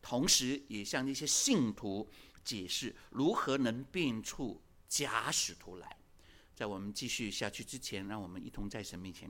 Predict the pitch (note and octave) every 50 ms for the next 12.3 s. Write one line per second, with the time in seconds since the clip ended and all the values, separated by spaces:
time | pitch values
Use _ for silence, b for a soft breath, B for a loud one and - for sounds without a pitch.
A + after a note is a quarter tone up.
0 | - - - - - - - - - - - - - - - - - - - -
1 | - - - - _ - - - - - - - - - - - - - - -
2 | - - - - - - - - - - - - - - - - - - - -
3 | - - - - - - - - - - - - - - - _ _ - - -
4 | - - - - b b b b b b b b b b b b - - - -
5 | - C4+ C#4 C#4+ A#3+ F3 D#3+ E3+ F3+ F3 - - D#3+ - - - A#2+ B2 C3+ -
6 | D#3 C#3 C3+ B2+ B2+ C#3+ D#3+ E3 F3 E3+ D3 A#2+ G2+ - - - - - - B2+
7 | F2+ - - - - - - - - - - _ - - - - - - - -
8 | - b b b b b b b b b b b - - F#3+ F3+ F3+ D#3+ A#2+ G#2+
9 | - D3+ C#3+ B2 A2+ G#2+ G2+ F#2+ F#2 G2 F2+ D#2+ D#2 - - - - - - C3
10 | A#2 A2+ - - - _ - - _ - B B B B B B B B - D#3
11 | C#3+ - C3 B2 A#2+ - - F3+ G3 F#3+ F#3 - - G3 D#3+ - - - D#3+ D3
12 | C#3 C3 A#2 G2 -